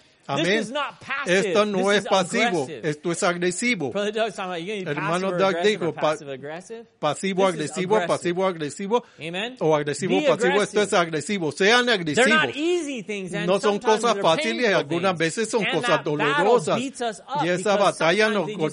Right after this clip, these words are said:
Speaker 1: golpea
Speaker 2: keep coming
Speaker 1: porque
Speaker 2: back
Speaker 1: algunas
Speaker 2: and coming
Speaker 1: veces
Speaker 2: back
Speaker 1: siguen
Speaker 2: and
Speaker 1: viniendo y
Speaker 2: battering us and
Speaker 1: viniendo y
Speaker 2: battering
Speaker 1: batale-,
Speaker 2: us.
Speaker 1: y, y, y, y
Speaker 2: Thoughts that invade your mind that
Speaker 1: batallándonos
Speaker 2: say,
Speaker 1: y
Speaker 2: "Believe this,
Speaker 1: pensamientos que
Speaker 2: believe
Speaker 1: invaden
Speaker 2: this,
Speaker 1: tu mente
Speaker 2: believe
Speaker 1: y, y
Speaker 2: this."
Speaker 1: te dicen, "Cree esto, cree
Speaker 2: Amen.
Speaker 1: esto, cree esto".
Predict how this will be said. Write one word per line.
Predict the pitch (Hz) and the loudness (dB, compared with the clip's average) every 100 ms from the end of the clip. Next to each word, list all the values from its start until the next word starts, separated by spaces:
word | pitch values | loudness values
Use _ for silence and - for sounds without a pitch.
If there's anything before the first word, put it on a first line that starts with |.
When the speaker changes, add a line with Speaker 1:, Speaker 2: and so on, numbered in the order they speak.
| - | 2
Speaker 1:
golpea | 214 233 | 4 6
Speaker 2:
keep | 208 | 4
coming | |
Speaker 1:
porque | 247 165 | 2 0
Speaker 2:
back | 151 143 | 0 0
Speaker 1:
algunas | 170 196 | 0 0
Speaker 2:
and | 190 | 2
coming | 180 | 2
Speaker 1:
veces | 220 220 | 2 2
Speaker 2:
back | - | 2
Speaker 1:
siguen | 180 165 | 2 4
Speaker 2:
and | 185 | 2
Speaker 1:
viniendo | 185 - | 0 2
y | 214 226 202 | 2 2 -2
Speaker 2:
battering | |
us | 156 | -4
and | |
Speaker 1:
viniendo | 143 175 220 | -2 2 2
y | 269 214 | 2 2
Speaker 2:
battering | 180 170 | 2 4
Speaker 1:
batale-, | 165 156 175 | 2 2 2
Speaker 2:
us. | - - - | -2 -10 0
Speaker 1:
y, | 202 | 2
y, | 196 _ - | 2 _ -4
y, | 196 - | -2 -2
y | 208 | 2
Speaker 2:
Thoughts | 277 302 - - | 4 4 2 -8
that | 208 226 175 | -8 -8 -10
invade | 240 196 160 285 | -10 -4 0 2
your | |
mind | |
that | 226 190 | 4 4
Speaker 1:
batallándonos | 208 180 202 226 214 190 165 | 4 4 4 4 2 0 -2
Speaker 2:
say, | - 175 | -2 -2
Speaker 1:
y | |
Speaker 2:
"Believe | 190 180 | 2 2
this, | 339 | 4
Speaker 1:
pensamientos | - 180 196 233 | 2 2 2 2
que | 214 | 2
Speaker 2:
believe | 220 | 2
Speaker 1:
invaden | - 196 226 | 4 4 4
Speaker 2:
this, | - | 2
Speaker 1:
tu | 185 | 2
mente | 190 208 320 214 | 2 2 2 0
Speaker 2:
believe | 220 | 0
Speaker 1:
y, | 185 | -2
y | |
Speaker 2:
this." | 185 180 | -4 -4
Speaker 1:
te | 190 | -2
dicen, | 175 202 208 175 | 0 0 -2 0
"Cree | 190 226 254 | 4 6 8
esto, | 240 196 | 6 0
cree | 165 208 | 2 6
Speaker 2:
Amen. | 240 | 8
Speaker 1:
esto, | 240 233 175 | 6 4 -2
cree | 190 214 240 | 2 6 6
esto". | 226 - | 6 0